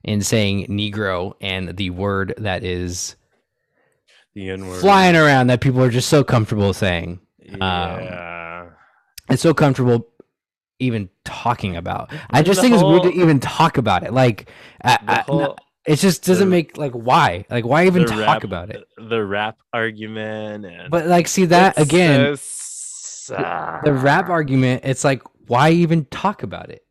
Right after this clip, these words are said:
Speaker 1: Like, why does it matter? It doesn't matter.
Speaker 2: Well, it, well, I don't wanna make it like that for this show, but
Speaker 1: Yeah.
Speaker 2: it actually is a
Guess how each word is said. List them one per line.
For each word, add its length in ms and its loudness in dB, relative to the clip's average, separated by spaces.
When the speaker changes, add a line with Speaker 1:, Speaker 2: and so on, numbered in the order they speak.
Speaker 1:
Like, 180 -10
why 160 -4
does 160 -2
it 240 -6
matter? 640 -8
It 60 -4
doesn't 240 -2
matter. 440 0
Speaker 2:
Well, 220 0
it, 280 -4
well, 440 -8
I 140 -10
don't 160 -10
wanna 240 -6
make 280 -12
it 200 -12
like 260 -6
that 340 -4
for 180 -12
this 200 -12
show, 420 -8
but 480 -12
Speaker 1:
Yeah. 300 -8
Speaker 2:
it 160 -2
actually 480 -8
is 180 -14
a 80 -18